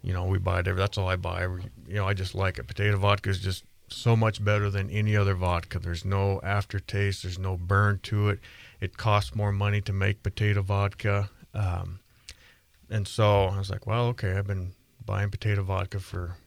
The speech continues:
ten years." Gorgeous Vodka comes to me. I just read all those letters.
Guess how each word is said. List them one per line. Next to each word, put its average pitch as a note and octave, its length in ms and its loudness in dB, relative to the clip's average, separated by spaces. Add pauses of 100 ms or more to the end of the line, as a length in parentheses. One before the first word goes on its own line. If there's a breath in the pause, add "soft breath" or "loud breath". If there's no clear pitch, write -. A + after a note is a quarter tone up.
ten G2 260 -2
years." F#2 480 -4 (840)
Gorgeous G2+ 380 -2
Vodka G2 360 -4
comes F#2+ 320 -6
to - 120 -12
me. F#2+ 100 -6
I G2 60 -2
just G2+ 200 -6
read F#2+ 160 -8
all F#2 140 -8
those F#2 220 -12
letters. F#2 640 -12